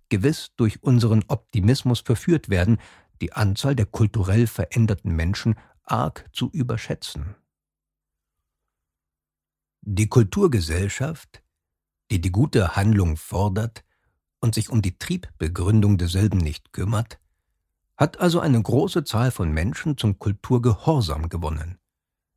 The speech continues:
die dabei nicht ihrer Natur folgen. Durch diesen Erfolg ermutigt, hat sie sich verleiten lassen, die sittlichen Anforderungen möglichst hoch zu spannen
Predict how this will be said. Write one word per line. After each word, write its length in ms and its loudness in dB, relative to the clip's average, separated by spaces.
die 60 -2
dabei 260 2
nicht 580 -2
ihrer 200 2
Natur 380 2
folgen. 580 -12
Durch 180 0
diesen 340 0
Erfolg 500 -4
ermutigt, 840 -2
hat 260 -2
sie 120 -2
sich 240 -4
verleiten 600 0
lassen, 340 -2
die 100 0
sittlichen 640 -2
Anforderungen 840 0
möglichst 640 0
hoch 320 0
zu 200 -6
spannen 540 -8